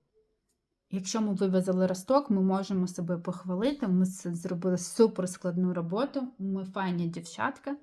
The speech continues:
Все супер, хвалимо себе. Далі нам потрібно вив'язати наші регланні лінії. Ось ці. Як вони в'яжуться?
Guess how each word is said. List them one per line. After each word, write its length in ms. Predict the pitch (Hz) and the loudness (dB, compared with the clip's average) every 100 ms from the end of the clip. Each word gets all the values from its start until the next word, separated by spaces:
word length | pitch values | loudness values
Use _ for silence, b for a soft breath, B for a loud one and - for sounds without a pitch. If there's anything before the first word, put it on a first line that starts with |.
| _ | _
Все 220 | _ - 190 | _ -12 -12
супер, 500 | 190 240 247 254 - | -8 -6 -6 -8 -10
хвалимо 520 | - 190 208 202 185 | -2 -2 0 -2 -6
себе. 380 | 190 180 175 175 _ B B B B | -8 -8 -8 -12 _ B B B B
Далі 320 | 196 247 339 | 2 2 4
нам 200 | 208 202 | 0 0
потрібно 460 | 208 208 226 269 240 | -4 -6 -2 2 2
вив'язати 640 | 185 214 208 202 196 190 | 2 -2 -4 -6 -8 -8
наші 460 | 180 180 202 - 175 - | -6 -6 -6 -10 -14 -6
регланні 640 | 190 185 185 185 180 170 - _ | -4 0 0 2 0 -4 -12 _
лінії. 500 | 170 180 170 165 - - _ - | -4 0 0 -4 -10 -18 _ -6
Ось 300 | 285 269 - | -4 -4 -10
ці. 180 | - - _ _ _ _ _ _ _ _ _ _ b b b b b b | -18 -20 _ _ _ _ _ _ _ _ _ _ b b b b b b
Як 320 | 185 233 277 | 0 0 2
вони 260 | 208 202 208 | 0 0 0
в'яжуться? 500 | 170 165 - - | -2 -4 -12 -20